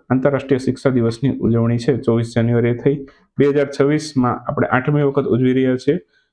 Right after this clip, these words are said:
બે હજાર ઓગણીસમાં સૌથી પહેલી વખત યુનેસ્કો દ્વારા આંતરરાષ્ટ્રીય શિક્ષા દિવસ, ઇન્ટરનેશનલ એજ્યુકેશન ડે ની ઉજવણી કરવામાં આવેલી છે. સો એને યાદ રાખજો. નેશનલ એશુ-, એજ્યુકેશન ડે પણ તમને પૂછી શકે. અગિયાર નવેમ્બર મૌલાના અબુલ કલામ આઝાદની જન્મ જયંતિને આપણે શિક્ષક દિવસ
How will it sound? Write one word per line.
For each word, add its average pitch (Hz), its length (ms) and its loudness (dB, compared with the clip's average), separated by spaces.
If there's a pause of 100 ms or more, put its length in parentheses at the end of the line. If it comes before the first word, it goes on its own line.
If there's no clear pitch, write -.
(120)
બે 135 100 4
હજાર 135 200 0
ઓગણીસમાં 151 540 0
સૌથી 131 280 0
પહેલી 120 200 2
વખત 120 320 0
યુનેસ્કો 131 420 0
દ્વારા 113 260 0
આંતરરાષ્ટ્રીય 120 640 -2
શિક્ષા 113 320 -4
દિવસ, 117 360 0 (360)
ઇન્ટરનેશનલ 131 800 0
એજ્યુકેશન 113 500 0
ડે 107 120 2
ની 107 100 0
ઉજવણી 107 360 0
કરવામાં 117 300 0
આવેલી 120 240 0
છે. 190 220 -2 (500)
સો 110 100 2
એને 110 280 0 (140)
યાદ 98 200 2
રાખજો. - 360 -4 (520)
નેશનલ 139 380 0
એશુ-, 151 400 0
એજ્યુકેશન 135 500 0
ડે 131 80 2
પણ 131 240 0
તમને 131 200 2
પૂછી 127 220 -4
શકે. 147 280 -2 (400)
અગિયાર 127 320 2
નવેમ્બર 123 440 2
મૌલાના 123 420 0
અબુલ 123 280 0
કલામ 120 240 0
આઝાદની 113 500 -2
જન્મ 117 260 -2
જયંતિને 117 420 -4
આપણે 127 240 -4
શિક્ષક - 380 -10
દિવસ 175 300 -10